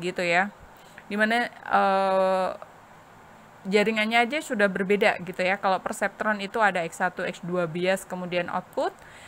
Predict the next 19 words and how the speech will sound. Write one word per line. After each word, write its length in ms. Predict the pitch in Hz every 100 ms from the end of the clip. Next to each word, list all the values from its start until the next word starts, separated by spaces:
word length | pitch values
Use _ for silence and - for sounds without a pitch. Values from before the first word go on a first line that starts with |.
| -
Adeline 480 | 233 220 220 247 254
juga 240 | 202 190
sama, 440 | 190 180 185 269 254
ada 120 | 180
X 160 | 180
satu, 200 | 190 180 196
X 160 | 190 -
dua 320 | 185 185 165
bias, 480 | 160 208 214 196 -
kemudian 440 | 196 180 180 185 180
output. 440 | 180 - 262 294 - - - - - - -
Tapi 240 | 269 294 277
yang 80 |
Madeline 600 | 254 247 226 214 202 214
itu 480 | 220 240 - 285 285 -
sangat-sangat 560 | 233 220 220 214 214 -
sungguh 240 | 202 190
berbeda 440 | 190 175 165 170 170
sekali, 560 | - - 160 165 233